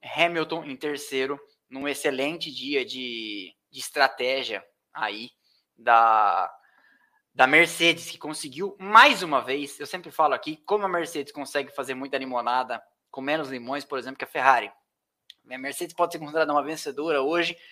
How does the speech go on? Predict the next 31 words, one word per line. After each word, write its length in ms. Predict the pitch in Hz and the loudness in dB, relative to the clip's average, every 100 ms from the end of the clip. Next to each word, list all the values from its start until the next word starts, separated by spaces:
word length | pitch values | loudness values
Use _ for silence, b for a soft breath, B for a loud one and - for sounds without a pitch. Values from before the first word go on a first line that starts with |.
| b | b
porque 180 | - 160 | -4 0
não 200 | 175 180 | 2 0
tinha 320 | 165 208 214 | -2 -2 2
ritmo 400 | 151 160 156 147 | 2 2 -6 -10
pra 100 | 143 | -6
chegar 240 | 139 147 139 | -4 -2 -2
na 120 | 139 | -2
frente 180 | 135 139 | -6 -10
da 80 | 147 | -6
Ferrari 440 | 160 151 156 180 - _ _ | 2 8 8 6 -8 _ _
e 100 | 202 | -8
chegou, 480 | - 262 156 123 110 _ _ - | -6 -6 -8 -10 -12 _ _ -6
né? 240 | 147 151 | -6 -6
E 60 | - | -6
chegou 300 | - 180 175 | -2 -2 -2
com 100 | 226 | -6
os 140 | 226 | -14
dois 320 | 156 165 151 - | -6 -4 -4 -4
carros, 520 | 101 82 95 - - _ | -6 -6 -12 -18 -20 _
né? 180 | - 113 | -12 -10
Então, 300 | 104 131 147 - B B B | -6 -6 -6 -8 B B B
é 580 | 117 117 117 113 107 107 | -2 0 2 0 -2 -4
interessante 640 | 120 127 139 - 135 131 127 | -4 -2 -2 -2 -4 -2 -8
isso. 180 | - | 0
Mas, 220 | 135 180 220 | 8 8 8
assim, 320 | - 135 - b _ | 0 -4 -8 b _
domínio 440 | 165 160 185 170 170 | 0 2 2 0 2
acachapante 960 | 151 - 160 - 143 - 175 190 180 | 2 6 6 8 4 8 6 6 2
da 120 | 131 | 0
Red 220 | 120 123 104 | 2 0 -4
Bull. 300 | 110 123 | -14 -16